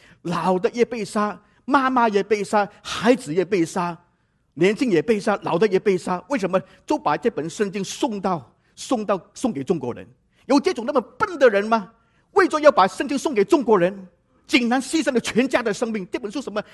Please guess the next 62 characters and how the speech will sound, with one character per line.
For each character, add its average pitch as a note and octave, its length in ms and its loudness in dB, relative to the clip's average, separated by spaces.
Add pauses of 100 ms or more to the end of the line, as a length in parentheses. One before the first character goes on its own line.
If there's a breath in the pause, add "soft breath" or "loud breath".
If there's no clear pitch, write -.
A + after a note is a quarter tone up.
(280 loud breath)
你 E3 140 0
会 B3 180 0
不 G#3+ 100 -2
会 G#3 120 2
为 G3+ 160 -2
《西 G#3 140 -12
游 D#3+ 120 -2
记》 E3 160 -4
而 C#3+ 60 -2
死 B2 180 -12
啊？ F2 80 -12 (1400)
你 G#3+ 180 4
会 E4 280 2
不 C4+ 140 -2
会 C4 180 2
在 C4 120 4 (260)
为 C4 200 -2
《山 - 640 -4
海 E3+ 200 0
经》 A#3+ 240 -2
而 F3+ 80 2
死 B2 180 -8
啊？ G2 160 -10 (840)
你， C3+ 100 -8
你， C3+ 100 -8
你 C#3+ 140 -8
知 D3 40 -12
道 E3+ 100 -2
什 C3+ 60 -8
么 C3+ 80 -6
叫 D3 120 -10
《山 D#3 160 -4
海 A2+ 100 -12
经》 B2+ 220 -10
啊？ A2+ 120 -12 (120)
啊， B2 160 -10 (300 soft breath)
中 F#3 140 -2
国 D3+ 120 0
最 E3+ 140 -2
古 D#3 180 -4
老 B2+ 140 0
的 C3+ 100 -4
一 B2+ 40 -6
个 D3 100 -4
开 - 180 -4
天 E3 180 -2
辟 E3 180 -8
地 D#3+ 120 -4
那 D3 80 -4
个 D3+ 100 -2
《山 E3 120 -4
海 A#2+ 100 -8
经》 C#3+ 200 -10
啊， C3 60 -10 (260 loud breath)
你 A#3+ 140 2
会 D#4+ 280 -2
不 C#4+ 100 -2
会 B3+ 280 -2 (240)
为 C4 180 0
这 B3 100 0
个 G#3+ 140 0
西-， - 260 -10